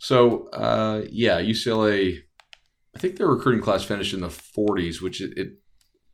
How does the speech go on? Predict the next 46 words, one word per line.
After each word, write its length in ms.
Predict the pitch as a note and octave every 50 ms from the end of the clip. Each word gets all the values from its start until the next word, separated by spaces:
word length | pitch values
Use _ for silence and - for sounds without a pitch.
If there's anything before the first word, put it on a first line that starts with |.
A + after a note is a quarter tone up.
| _ _ _ _ _ _ _ -
feels 200 | C#3+ E3+ E3 F3
like 120 | D3+ C3+
a 40 | B2
little 220 | A#2+ C#3 D3 E3
bit 160 | E3 E3 D#3
of 140 | D#3 C3+ A2+
a 200 | A#2 A2 G#2 G2
missed 240 | G#2 B2 C#3 C3+ C#3+
opportunity, 540 | A#2 - - - - A#2 B2+ A#2+ G2+ F2+ F2+
'cause 340 | - F#2+ F#2 E2+ - - - -
U 140 | G2 F#2+ F2+
S 160 | E2+ - -
C 140 | G2+ G2 F2+
is, 360 | E2+ E2 - - - - - -
you 100 | F2 F2
know, 60 | E2
really 260 | D#2+ F2+ F2+ E2 E2
struggling 360 | - - F#2 F2+ F2 F#2 F2+
and 100 | E2+ E2+
might 120 | F2 F2 F2
have 120 | F2 -
a 40 | E2
lame 240 | E2+ F2+ E2+ E2+ D#2+
duck 180 | E2+ - -
coach 380 | - F2+ E2+ E2+ - - - _ _ _ _ _ _ _ _ _ _ _ _ _ _ _ _ _
in, 220 | F#2 F2+ F2 E2+ F2+
uh, 160 | F2 F2 D2
in 100 | D2+ F2+
Clay 220 | - - F2+ F2
Helton. 280 | G2 - - F#2 F2 -
So, 440 | - - F#2+ F#2 F2+ F2 F2 - - _ _ _ _ _ _ _ _
yeah, 240 | A2+ D3+ - C#3+ - -
that, 300 | - - G#2+ A#2+ C3 A#2
that's 160 | C#3 D3+ C#3+ -
my 100 | C3+ A2+
general 300 | A2 A#2+ A#2 G#2+ G2+ G2+
three 260 | - - B2+ A#2+ A#2+
cate-, 300 | - A2 G2+ G2 F#2 - -
you 100 | - F#2+
know, 60 | F#2 F2+
three 160 | - A2 G#2+
category 340 | - F#2+ F#2 F2+ F#2 F#2 F2 -
breakdown. 480 | F#2 F2 D#2 - F2+ D#2+ D#2 D#2 - _ _ _ _ _ _ _ _ _ _ -
Way 140 | A2+ A#2+ A#2+
too 160 | - A#2+ A2+
picky, 460 | - C#3+ C#3+ C#3 C#3+ C#3 C3+ C3+